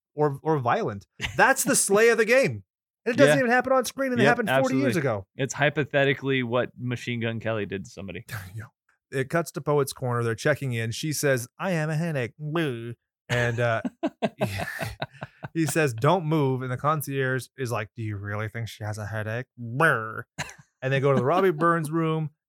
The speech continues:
Speaker 1: And then, so this is when I do my notes,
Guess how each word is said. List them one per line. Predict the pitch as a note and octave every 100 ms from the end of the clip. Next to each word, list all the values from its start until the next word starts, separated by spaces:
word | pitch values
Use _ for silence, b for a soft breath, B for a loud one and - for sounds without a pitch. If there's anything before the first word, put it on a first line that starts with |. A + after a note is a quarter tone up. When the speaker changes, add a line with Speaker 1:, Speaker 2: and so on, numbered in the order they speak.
| -
Speaker 1:
And | B2 A#2+ A#2+ A#2 A2 -
then, | C#3+ D#3 E3 - _ -
so | C3+ A#2+ - _ -
this | C3+ E3 F#3
is | D#3 - _ _
when | D3 C#3+ C3+
I | A#2+
do | D3+
my | F#3+ E3
notes, | B2 G#2+ - -